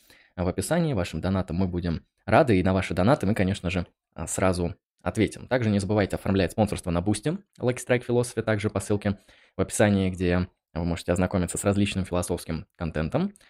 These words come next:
А, не забывайте подписываться на канал, соответственно, э, Константина Морозова. Я его попозже скину в чатик в Телеграме. Там вы найдете интересные тексты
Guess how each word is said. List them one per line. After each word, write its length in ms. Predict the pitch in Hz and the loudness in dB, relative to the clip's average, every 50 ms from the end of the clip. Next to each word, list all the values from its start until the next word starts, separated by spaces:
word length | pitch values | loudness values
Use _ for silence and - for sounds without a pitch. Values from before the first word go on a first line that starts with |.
| - _ - | -20 _ -10
А, 120 | - 76 | -6 -4
не 60 | 87 98 | -2 0
забывайте 320 | 104 113 127 113 - - | 4 6 6 6 6 2
подписываться 760 | 104 101 - - 107 - - 85 82 - - 87 87 82 82 - _ _ - - | 0 0 0 0 -4 -2 -2 -4 -4 -4 -2 0 0 0 -2 -4 _ _ -10 -4
на 300 | 95 92 90 87 82 78 | -2 0 0 0 -2 -2
канал, 420 | - 92 92 90 87 82 82 80 - _ _ _ _ _ _ _ | -2 -2 0 0 0 0 -2 -4 -8 _ _ _ _ _ _ _
соответственно, 600 | - - 78 - - 80 - - - 82 82 82 - - _ _ - - - - _ - | -10 -8 -6 -4 -4 -6 -6 -4 -4 -4 -4 -4 -6 -10 _ _ -20 -20 -20 -20 _ -6
э, 140 | - 85 85 | -4 -2 -2
Константина 600 | 85 87 - - 95 92 - 95 90 78 78 82 - _ _ _ _ - | -2 -4 -2 -2 -2 0 0 0 0 0 -2 -4 -8 _ _ _ _ -4
Морозова. 580 | 92 90 95 82 80 92 107 135 175 202 202 - | 0 2 2 2 2 2 2 2 2 0 -2 -4
Я 100 | - 78 | -4 -2
его 80 | 78 80 | -2 0
попозже 340 | - 92 - 101 95 - 85 | 0 0 2 2 2 2 0
скину 320 | - - - 98 90 85 | -4 -4 -4 -4 -4 -4
в 60 | - - | -4 -2
чатик 400 | - 107 85 82 - - - - | 0 2 2 2 0 -4 -6 -6
в 80 | - | -10
Телеграме. 580 | - 131 135 131 135 127 123 123 123 123 120 123 - _ _ | -6 -4 -2 0 2 4 4 4 4 2 0 -2 -6 _ _
Там 140 | - 85 85 | -4 -2 -2
вы 80 | - 85 | 0 0
найдете 340 | 87 87 - 87 - - 87 | 0 0 0 -2 -2 -2 -4
интересные 480 | 90 - 95 92 87 - - 82 82 | -4 -2 -2 -2 -2 -2 -4 -6 -4
тексты 460 | - - 131 156 - - - 160 170 | -2 -2 -2 -2 -2 -2 -2 -2 -2